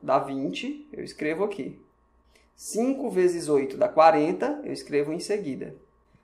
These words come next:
Cinco vezes dezesseis dá oitenta. Eu escrevo bem aqui. Prontinho.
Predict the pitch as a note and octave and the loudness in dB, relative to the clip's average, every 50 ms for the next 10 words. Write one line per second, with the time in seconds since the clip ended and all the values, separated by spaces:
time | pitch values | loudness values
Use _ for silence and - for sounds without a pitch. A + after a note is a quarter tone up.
0 | _ _ _ - - - - B3+ C#4+ D4 D4 A#3 G3 G#3+ G#3 G3 - D#3+ C#3+ C3 | _ _ _ -16 -12 -6 -2 0 0 0 0 2 6 6 6 6 6 0 -4 -2
1 | C#3 D3+ D3 C3 B2+ B2+ - - F#3+ F#3+ F3 C#3+ - - - C#3+ D3 D#3 G3 - | -2 -2 -2 -2 -4 -4 -2 0 0 2 0 0 -2 -4 0 2 2 2 2 0
2 | - - - - _ - G3 A3+ C4 - - B3+ G#3 C#3+ - G2 - - - - | -4 -12 -18 -16 _ -2 -2 -2 -2 -2 -4 -4 -4 -4 -4 -6 -10 -16 -18 -20
3 | _ _ _ _ _ _ _ _ _ - - - - - - D3+ D#3 D3+ D#3 D3+ | _ _ _ _ _ _ _ _ _ -20 -18 -18 -14 -10 -8 -6 -6 -6 -6 -6
4 | D3+ D3+ E3 G#3+ G#3+ - D3 C3+ - - - _ _ _ _ _ _ _ _ _ | -6 -4 -4 -4 -6 -8 -10 -12 -12 -14 -18 _ _ _ _ _ _ _ _ _
5 | _ _ _ _ _ - - B3+ D4 C#4+ - - A3+ E3+ C3+ - - - | _ _ _ _ _ -6 -4 -2 -2 -2 -2 -2 0 0 0 -2 -6 -10